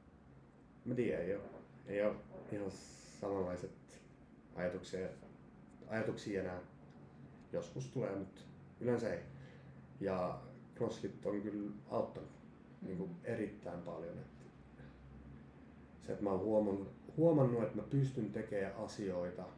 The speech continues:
Speaker 1: mitä mä luulin, että oli, nä-, nää on niinku, mä en, mä en tuu tekemään näitä asioita enää, ne on
Speaker 2: Mm.
Speaker 1: mahdottomia. Niin, niin se on, joo, on siis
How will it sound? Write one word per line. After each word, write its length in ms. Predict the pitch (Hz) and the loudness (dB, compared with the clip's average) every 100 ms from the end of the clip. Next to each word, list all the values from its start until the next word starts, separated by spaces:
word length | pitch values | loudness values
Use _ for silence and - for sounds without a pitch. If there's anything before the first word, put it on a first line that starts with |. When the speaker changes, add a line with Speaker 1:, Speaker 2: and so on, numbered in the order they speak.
| - - - | -16 -18 -8
Speaker 1:
mitä 140 | 92 90 | -2 2
mä 100 | 95 | 6
luulin, 420 | 113 110 95 87 | 8 8 6 4
että 240 | 87 90 | -2 -2
oli, 240 | 90 - - - - - - 110 | -2 -2 -8 -18 -20 -18 -4 0
nä-, 160 | 113 110 | 0 4
nää 160 | 110 | 4
on 80 | 95 | 6
niinku, 160 | 95 98 | 4 0
mä 120 | 104 | 0
en, 120 | 104 120 | 0 0
mä 80 | 117 | 0
en 60 | |
tuu 100 | 113 | 0
tekemään 400 | - 117 113 95 | 0 0 2 0
näitä 240 | 92 - 87 | 0 -4 -6
asioita 440 | 87 - - - | -6 -8 -10 -10
enää, 120 | 90 | -2
ne 120 | 95 95 | 2 4
on 60 | |
Speaker 2:
Mm. 60 | 98 | 4
Speaker 1:
mahdottomia. 600 | 85 - - - 87 - - - - - - - - - - - - - - - - - - | 0 -2 -6 -8 -8 -10 -14 -18 -18 -18 -20 -20 -20 -18 -18 -18 -18 -18 -20 -20 -20 -20 0
Niin, 320 | 110 107 101 95 - - - - - - - | 4 4 4 -2 -8 -14 -18 -18 -18 -18 -10
niin 120 | 107 98 | -4 0
se 100 | 104 | 2
on, 240 | 98 95 - - - - - - - - - - - - | 2 0 -4 -14 -18 -20 -20 -20 -20 -20 -20 -20 -14 -6
joo, 180 | 120 - - - | -4 -6 -8 -6
on 140 | 98 - - | -6 -8 -16
siis 400 | - 98 - - | -14 -12 -12 -14